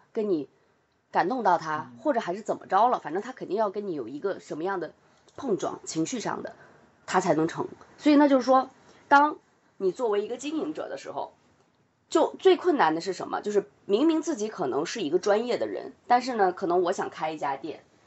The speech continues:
Speaker 1: 当你真正去迈出这一步了，这个就是你的野心。你迈出这一步了以后，你每天要去面对的事情是什么？就是柴米油盐酱醋茶。
Speaker 2: 嗯。
Speaker 1: 你要去考虑成本，你要去考虑我的房租怎么交，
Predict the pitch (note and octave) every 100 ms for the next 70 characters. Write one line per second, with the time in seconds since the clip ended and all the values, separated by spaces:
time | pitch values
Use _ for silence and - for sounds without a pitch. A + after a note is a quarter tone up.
0 | _ _ _ _ _ _ _ _ _ -
1 | E4 G4 B3+ F3+ B3 C4 A3+ A#3+ - C#4
2 | E4 C#4+ F#3+ G3 G3 D3 - F3+ G#2+ -
3 | - _ - D4+ G#3+ A3 F#3+ D#3+ C#3 D#3
4 | D#3 - - - - _ _ _ _ _
5 | _ _ _ _ _ B3 C4 F#4 D4 C#4+
6 | D4+ B3+ C#4+ A#3 E3+ D3+ G3+ F3+ - G3
7 | F#3+ G3 F3 E3 - G#3+ G#3+ G3 F3+ G3
8 | G#3 A3+ G3 F3+ E3 D#3+ G3+ F3 D#3+ G#3
9 | D#3+ C3+ D3 - _ _ - D#3 D3+ C3
10 | - - F3 D#3+ C3+ C#3+ C#3 C#3+ C3+ -
11 | A#2 D3 - - - - F3 F3+ F3+ F#3+
12 | E3+ D#3 - C3+ D3+ D#3+ - _ _ F#3
13 | F#3 F#3 F3+ E3 D#3+ D#3 C#3+ D#3 F#3 F#3+
14 | - - -